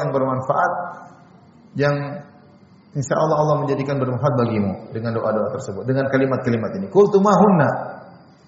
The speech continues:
Apa itu kalimat-kalimat yang bermanfaat? Qala,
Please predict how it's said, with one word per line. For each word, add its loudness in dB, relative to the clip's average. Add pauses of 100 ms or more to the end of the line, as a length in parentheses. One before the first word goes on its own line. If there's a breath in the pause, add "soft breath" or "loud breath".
(140)
Apa 2
itu 2
kalimat-kalimat 0
yang -2
bermanfaat? 2 (1040)
Qala, 8